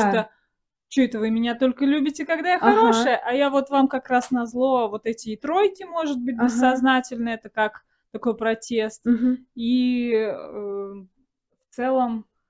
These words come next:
Speaker 1: да, сложная тема, потому что как будто бы, с одной стороны, если я добьюсь успеха, то меня как будто бы полюбят родители, то я им че-то докажу. А в то же время, че это за любовь, если она условная?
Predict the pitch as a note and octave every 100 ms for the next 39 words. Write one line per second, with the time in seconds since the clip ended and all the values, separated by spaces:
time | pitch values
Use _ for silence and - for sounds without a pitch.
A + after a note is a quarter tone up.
0 | _ _ _ _ _ - G3+ A#3+ F#3+ F#3+
1 | - B3 D#4 F4+ C#4 B3 A3 A3 G#3+ D4
2 | F4+ E4 - G#3+ G#3 G#3+ A3+ A3 G#3 A#3+
3 | A#3+ G#3+ G#3 G3+ G#3+ A3+ A#3 - G3+ G3+
4 | G3 F#3+ F3 - _ _ _ _ _ _
5 | _ G#3 A3 A3+ G#3 G3+ G3+ G#3 G#3+ -
6 | - _ A3+ G#3+ G3+ G3 F3+ F3+ _ _
7 | _ _ _ _ _ _ _ _ _ _
8 | _ _ G#3 G3+ G3+ G3+ G3+ F#3+ G#3 F#3+
9 | F#3 F#3+ G3+ G#3+ F#3+ G3 G3+ G#3+ - A#3
10 | F3+ - _ _ _ _ _ _ _ -
11 | G#3 G3+ A3 G3+ G3 G3+ G#3+ G3+ F3+ -
12 | - - D4 C#4+ C4 D4 C#4+ B3 C4 B3
13 | A#3+ A3 A3+ A3 C4 C4 - A3 G#3 G#3
14 | - G#3 F#3+ F3 F3 F#3+